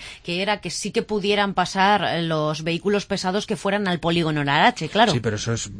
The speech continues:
Speaker 2: es básico.
Speaker 1: Es
Speaker 2: O sea, quien
Speaker 1: lógica.
Speaker 2: tenga como
Speaker 1: Mm.
Speaker 2: objetivo el polígono Larache, y ya no solamente eso, sino carga y descarga de esa zona. Ahí tenemos varios supermercados, el propio hospital puede llegar a tener que traer un camión,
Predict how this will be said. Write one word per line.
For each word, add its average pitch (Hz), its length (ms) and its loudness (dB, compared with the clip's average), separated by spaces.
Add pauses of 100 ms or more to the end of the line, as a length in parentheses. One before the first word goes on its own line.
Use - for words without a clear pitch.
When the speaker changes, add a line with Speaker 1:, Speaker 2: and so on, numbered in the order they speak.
(200)
Speaker 2:
es 127 100 -2
básico. 110 540 -2
Speaker 1:
Es 175 120 -2
Speaker 2:
O - 20 -4
sea, 170 100 4
quien - 200 2
Speaker 1:
lógica. 113 120 2
Speaker 2:
tenga 123 280 4
como 127 200 6
Speaker 1:
Mm. 123 60 4
Speaker 2:
objetivo 123 440 0
el 120 60 2
polígono 120 420 0
Larache, 120 440 0
y 113 80 0
ya 120 160 2
no 127 60 0
solamente 113 520 0
eso, 165 160 2
sino 117 240 -2
carga 104 220 -4
y - 20 0
descarga 117 420 -2
de 131 60 0
esa 131 180 -4
zona. 156 280 -2
Ahí 117 80 -2
tenemos 110 340 -2
varios 101 240 -2
supermercados, 143 720 -2
el 143 60 -2
propio 113 300 -4
hospital 107 400 -4
puede 104 300 -6
llegar 104 260 -6
a 101 60 -8
tener 104 240 -6
que 107 100 -10
traer 98 180 -6
un 107 80 -4
camión, 139 400 0